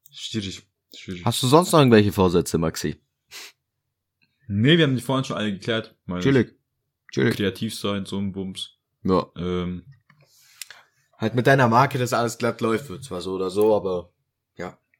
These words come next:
Speaker 1: Ja, weiß nicht. Digga, ich schieb das jetzt schon seit eineinhalb Jahren vor mich hin, so.
Speaker 2: Ja, aber Maxi,
Speaker 1: Ähm.
Speaker 2: soll ich's, wie oft soll ich's dir noch sagen?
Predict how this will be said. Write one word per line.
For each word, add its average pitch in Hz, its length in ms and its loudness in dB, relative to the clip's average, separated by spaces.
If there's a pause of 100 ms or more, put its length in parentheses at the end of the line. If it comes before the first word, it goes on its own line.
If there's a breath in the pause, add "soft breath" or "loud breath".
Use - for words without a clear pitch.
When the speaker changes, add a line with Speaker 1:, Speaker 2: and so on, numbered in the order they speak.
(160)
Speaker 1:
Ja, 113 140 -4
weiß 139 260 0
nicht. - 180 -12
Digga, 120 200 0
ich 120 140 2
schieb - 160 0
das 104 120 -8
jetzt 113 140 0
schon 120 180 -2
seit 113 320 -2 (420)
eineinhalb 120 340 0
Jahren 110 280 0
vor 117 220 -4
mich 113 160 -8
hin, 123 180 -6
so. 104 140 -4
Speaker 2:
Ja, 202 280 8
aber 202 240 4
Maxi, 202 340 2
Speaker 1:
Ähm. 104 440 -2
Speaker 2:
soll 165 200 2
ich's, - 260 0
wie 180 140 0
oft 196 200 2
soll 185 140 0
ich's 175 120 -4
dir 165 120 2
noch 135 120 -2
sagen? 95 380 -10